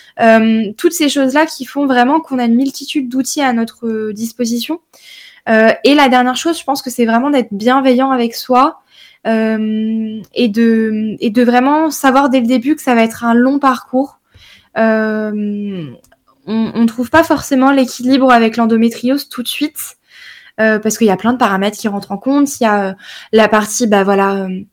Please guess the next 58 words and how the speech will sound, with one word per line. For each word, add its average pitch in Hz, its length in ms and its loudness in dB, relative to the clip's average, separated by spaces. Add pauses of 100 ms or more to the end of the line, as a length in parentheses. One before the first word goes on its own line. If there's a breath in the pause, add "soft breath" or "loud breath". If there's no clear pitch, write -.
traitement 226 440 4
médicamenteux, 226 880 2
chirurgie. 247 720 2 (760)
Il 226 80 0
y - 20 4
a 226 60 6
aussi 233 200 2
la 254 140 4
partie 226 380 0
hygiène 226 320 6
de 240 80 6
vie 269 280 2
avec 233 280 2
l'alimentation, 226 880 -2 (400 loud breath)
le 233 160 2
sport, 269 480 2
le 240 120 0
yoga, 233 300 0
tout - 140 -8
ça. 320 200 2 (360 loud breath)
Et 247 80 4
donc 233 120 4
ça, 349 120 4
ça 339 160 2
demande 233 220 2
beaucoup 247 200 -2
d'adaptation. 262 640 2
On 320 260 -2
peut 233 80 -2
être 226 220 0
amené 240 240 0
à 226 40 0
changer 214 280 -6
de 208 60 -14
pilule, 285 460 2 (320 loud breath)
on 220 80 -6
peut 220 100 0
être 220 180 -2
amené 226 180 2
à 240 60 0
décider 220 340 -2
de 226 60 -8
pas 220 100 -2
en 208 220 -6
prendre, 294 480 0 (280 loud breath)
on 214 80 -6
peut 226 80 2
être 226 200 0
amené 226 180 0
à 240 60 2
décider 220 360 -2
de 226 60 -6
faire 202 200 -4
une 202 100 -6
in-, 202 160 -8
une 202 160 -4
intervention 202 520 -6
chirurgicale, 226 840 0